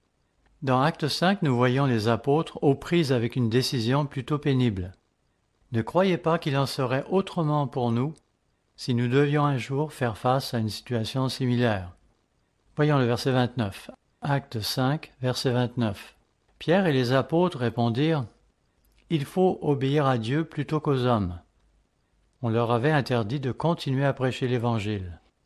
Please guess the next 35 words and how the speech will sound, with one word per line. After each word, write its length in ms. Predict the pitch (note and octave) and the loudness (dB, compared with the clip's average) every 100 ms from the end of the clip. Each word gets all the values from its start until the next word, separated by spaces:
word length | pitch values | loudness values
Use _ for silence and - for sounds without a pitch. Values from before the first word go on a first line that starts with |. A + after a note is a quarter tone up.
| _ _ _ _ _ - | _ _ _ _ _ -6
C'est 180 | C#3 | 0
là 120 | D3+ G3 | 2 2
un 100 | B2+ | 2
sort 340 | - C3+ E3 | 0 0 0
qui 140 | - | -4
pourrait 340 | A#2 B2 A#2+ D3 | -6 -4 0 2
nous 260 | B2+ A#2 | 2 2
être 260 | B2+ C3 B2+ | 2 0 0
réservé, 760 | A2+ A#2+ A2+ B2 A#2 E3 A2+ - _ _ | 0 0 0 -2 -2 -2 -4 -8 _ _
à 100 | C3 | 0
nous 140 | A#2+ A#2 | 2 2
aussi, 440 | A2+ - B2+ A2 _ _ _ - | 0 -2 -4 -4 _ _ _ -10
à 120 | A2+ | -4
moins 340 | G#2+ A2+ D3+ - _ - | 0 0 0 -4 _ -6
qu'on 160 | B2 | -2
ne 120 | A2+ A2+ | 0 0
nous 160 | A#2 | -2
coupe 300 | - D3 - | -4 -8 -8
tout 120 | - | -8
simplement 520 | E3+ D3+ B2 B2 A#2+ B2+ | -6 -4 -2 0 2 2
l'accès 320 | A#2 - B2+ | 0 -2 -2
aux 100 | A#2+ | 0
médias. 460 | A#2+ A2 A2 G2 - _ _ _ _ _ _ _ _ - | 0 0 -2 -2 -8 _ _ _ _ _ _ _ _ -4
Bien 160 | B2 | -2
sûr, 280 | A2+ F3 D#3 | 0 0 2
et 80 | B2 | 2
nous 140 | A2+ | 0
le 120 | A2 G#2+ | -2 -2
savons, 440 | B2 A2+ C#3 D3+ - _ _ _ _ _ | 0 0 0 -2 -8 _ _ _ _ _
personne 540 | - E3+ - D3+ C3 A#2 | -2 -2 0 0 0 0
ne 100 | G#2+ | -2
peut 180 | E3+ F3+ | -4 -4
fermer 380 | D#3 C3 B2 | 0 0 2
une 160 | B2 G2+ | 0 -2
porte 500 | - C#3+ - - | -2 -4 -4 -18